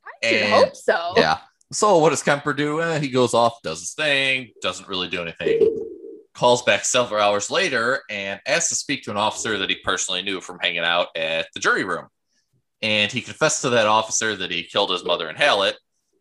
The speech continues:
Speaker 2: waited for the police to arrive, take him into custody, and that's where he confessed the murders of the six other students. He's asked in an interview why he turned himself in.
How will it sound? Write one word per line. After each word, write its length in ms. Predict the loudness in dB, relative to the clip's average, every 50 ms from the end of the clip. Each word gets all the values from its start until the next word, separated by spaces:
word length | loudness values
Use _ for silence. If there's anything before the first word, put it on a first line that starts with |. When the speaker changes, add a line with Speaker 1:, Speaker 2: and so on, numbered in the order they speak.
| _ -4
Speaker 2:
waited 240 | -2 -2 -2 -2 -2
for 100 | -6 -6
the 80 | -8 -8
police 320 | -8 -8 -6 -6 -6 -6
to 100 | -6 -2
arrive, 360 | 0 0 2 2 2 0 -2
take 240 | -4 -6 -6 -6 -6
him 80 | -6 -4
into 140 | -2 -2 0
custody, 720 | 2 2 2 2 0 -2 -2 -2 0 0 -2 -2 -4 -8 -12
and 120 | -10 -4
that's 220 | -2 -2 -2 -4 -6
where 140 | -6 -6 -4
he 100 | -4 -6
confessed 440 | -8 -8 -4 -2 0 0 0 0 -4
the 80 | -6
murders 400 | -4 -4 -2 -2 -2 -4 -4 -6
of 100 | -8 -8 -6 -8
the 180 | -6 -4 -2
six 360 | 0 0 0 0 0 0 0
other 220 | 0 2 2 0 -2
students. 640 | -2 0 0 0 0 0 -4 -10 -8 -6 -6 -6 -6 -10 -16 -16 -16 _ _ _ -20 -20 -20 -20 _ _ _ _ _ _ _ -20 -20 -20 _ _ _ -20 -20 -20 _ _ _ _ _ _
He's 880 | -8 -6 -4 -2 -2 -4 -2 -2 -2 -2 0 0 0 -2 -2 -4 -8 _ _ -10 -2 4
asked 480 | 6 6 6 6 2 -4 -10 -12 -16 -12 _ -6
in 100 | -4 -2
an 40 | -2
interview 500 | -2 -2 -2 -4 -2 -2 -2 -2 -2 0
why 280 | 0 2 2 4 2 2
he 120 | 0 -2
turned 240 | -4 -2 -4 -6 -10
himself 360 | -8 -4 -2 -2 -2 0 -2
in. 220 | -2 -2 -4 -6